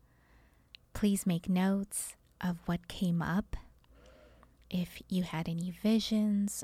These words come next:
of, or understanding or deeper understanding, um, how your experience was, please email me, connect with me, let me know how you liked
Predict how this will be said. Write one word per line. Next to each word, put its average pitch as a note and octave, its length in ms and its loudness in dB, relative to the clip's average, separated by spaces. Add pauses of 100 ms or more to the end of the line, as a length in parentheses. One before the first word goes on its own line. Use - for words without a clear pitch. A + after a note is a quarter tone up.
of, F3 160 -6 (160)
or F3+ 200 0
understanding G3+ 840 0
or E3 180 -4
deeper A3+ 380 0
understanding, F3 1000 -2 (760)
um, E3+ 480 -2
how A#3 380 2
your F#3 220 0
experience F3 760 0
was, F3 460 0 (480)
please D4+ 500 -2
email A3 440 4
me, G#3+ 440 2
connect F3+ 440 -2
with - 260 -4
me, F#3+ 340 2
let F3 260 -4
me F#3+ 120 4
know F3 480 2 (640)
how F#3+ 300 2
you F3 360 0
liked F3 460 -2